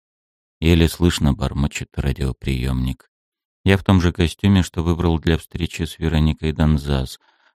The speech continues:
Рукава пиджака порезаны, манжеты пропитаны засохшей кровью. С рубашкой и брюками дела обстоят еще хуже.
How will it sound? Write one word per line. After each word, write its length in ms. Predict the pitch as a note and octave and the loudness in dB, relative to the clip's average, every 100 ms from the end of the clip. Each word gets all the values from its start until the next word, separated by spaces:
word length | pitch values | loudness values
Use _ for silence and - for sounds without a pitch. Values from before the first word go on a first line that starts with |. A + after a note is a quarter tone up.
| _ | _
Рукава 400 | F2+ - G#2 G#2+ | -4 0 2 2
пиджака 920 | - E2 D#2+ E2+ - F2 D#2+ D2+ D2 - | 2 -2 0 -2 0 0 2 2 0 -6
порезаны, 880 | _ D2+ D#2 E2+ G2 F2 E2+ D#2+ D2 - _ _ _ - | _ 0 2 2 0 2 2 2 0 -4 _ _ _ -4
манжеты 600 | D#2+ E2 D#2 G2+ G#2+ D#2 | 2 2 2 0 0 -6
пропитаны 680 | - D2+ - D2 - C#2+ C#2 | -2 -4 -4 -6 -2 0 0
засохшей 720 | C#2+ C#2 - C#2 - C#2 C#2 | -2 -4 -6 -10 -6 -6 -6
кровью. 680 | - D2 D#2+ D#2+ D#2 D2 - _ _ _ _ | -8 -2 0 2 2 0 -2 _ _ _ _
С 40 | |
рубашкой 500 | E2+ D#2 F#2 - D2 | -4 0 0 0 -2
и 60 | D2+ | -2
брюками 480 | C#2+ F2 - C#2+ | -2 -2 0 0
дела 260 | C#2 C#2+ D2 | 2 0 -2
обстоят 560 | C#2+ - C#2 C2+ C#2 - | -4 -6 -6 -4 -4 -4
еще 420 | C#2 - B1+ A1 | -6 -6 -8 -8
хуже. 460 | - A#1 A1+ B1 | -10 -12 -10 -10